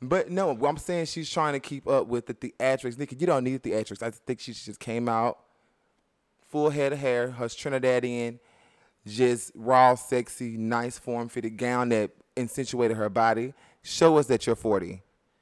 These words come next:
We don't need you dressing like you thirteen.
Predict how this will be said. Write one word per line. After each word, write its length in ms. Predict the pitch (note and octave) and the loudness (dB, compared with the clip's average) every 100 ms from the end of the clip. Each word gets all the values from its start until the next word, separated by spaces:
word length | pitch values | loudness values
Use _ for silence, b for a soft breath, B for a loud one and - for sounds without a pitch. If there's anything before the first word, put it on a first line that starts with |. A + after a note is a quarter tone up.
| _ | _
We 120 | B2+ D#3+ | 4 6
don't 260 | E3+ D3+ | 6 4
need 320 | D3 D#3 E3+ C#3 | 2 2 2 2
you 220 | C#3+ C3+ | 2 2
dressing 400 | A#2+ B2+ C3+ C3+ | 4 4 4 2
like 260 | A#2+ A#2 - C3 | 2 2 -2 -10
you 120 | A2+ | -8
thirteen. 600 | B2 A#2 G#2+ A2 F2 F#2+ | 2 4 4 -2 -8 -10